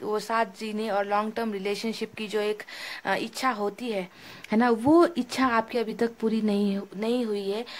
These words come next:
आप एक बहुत ही प्यारे इंसान हो और प्यार को बहुत ज़्यादा अहमियत देते हो। आपके लिए प्यार, अ, ऐसा है ना कि जिंदगी का सबसे खूबसूरत अगर कोई चीज़ है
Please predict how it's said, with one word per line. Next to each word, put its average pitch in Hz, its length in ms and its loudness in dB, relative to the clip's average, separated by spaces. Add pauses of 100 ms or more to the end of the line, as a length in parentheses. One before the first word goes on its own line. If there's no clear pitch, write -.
(160)
आप 262 220 0
एक 285 180 -2
बहुत 240 280 0
ही 277 40 -6
प्यारे 226 360 0
इंसान 214 480 -4
हो 220 80 -4
और 202 120 2
प्यार 226 340 -2
को 247 120 -4
बहुत 208 260 -2
ज़्यादा 202 240 0
अहमियत 196 460 -4
देते 185 300 -2
हो। 175 160 -8 (380)
आपके 202 280 0
लिए 269 160 2
प्यार, 240 400 2
अ, 214 560 -2 (640)
ऐसा 220 260 0
है 247 120 2
ना 262 120 4
कि 269 140 2
जिंदगी 240 440 -2
का 262 140 -6
सबसे 269 400 0
खूबसूरत 262 540 -2
अगर 247 140 2
कोई 247 220 2
चीज़ 247 380 -4
है 240 160 0